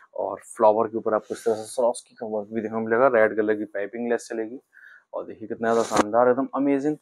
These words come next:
look साड़ी का highlight हो रहा है। अपने आप में एकदम different, बहुत ज़्यादा decent getup साड़ी का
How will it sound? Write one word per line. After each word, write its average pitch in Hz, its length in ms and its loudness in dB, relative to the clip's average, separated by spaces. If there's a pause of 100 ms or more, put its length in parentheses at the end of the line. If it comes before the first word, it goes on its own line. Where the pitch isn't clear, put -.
(380)
look 127 240 2
साड़ी 95 280 0
का 117 120 -10 (420)
highlight 95 320 -6
हो 92 80 -6
रहा 95 100 0
है। 98 60 0
अपने 113 200 -8
आप 107 160 -4
में 113 100 -2
एकदम 104 240 -6
different, 139 420 -2 (560)
बहुत 139 380 0
ज़्यादा 117 220 0
decent 139 600 -4 (500)
getup 104 460 -4
साड़ी 90 300 -6
का 120 160 -14